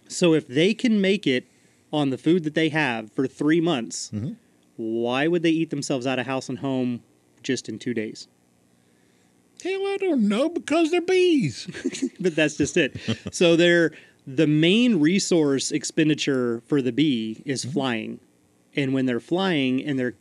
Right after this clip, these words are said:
Speaker 1: then especially foraging, because now they're not only flying, but they're carrying multiple times their weight back and forth, right?
Speaker 2: Mm-hmm.
Speaker 1: The next energy expenditure is raising brood, which they don't do in the wintertime.
Speaker 2: Mm-hmm.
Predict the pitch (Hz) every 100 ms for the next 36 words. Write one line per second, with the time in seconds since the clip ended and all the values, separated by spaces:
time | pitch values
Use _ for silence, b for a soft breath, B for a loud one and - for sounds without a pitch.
0 | - - 127 160 208 135 - 151 - 123
1 | 113 180 165 113 117 113 117 120 127 151
2 | 190 160 147 156 143 117 165 160 123 120
3 | 117 127 - - 170 151 135 123 131 135
4 | 131 143 127 123 123 120 151 143 123 117
5 | 113 131 123 123 120 160 226 B 131 196
6 | B B _ 127 139 139 165 196 190 185
7 | 143 139 123 - 127 117 131 131 143 117
8 | 123 123 123 117 165 147 113 117 - -
9 | 135 - - 131 120 131 120 143 123 226
10 | 180 139 135 139 190 151 113 110 220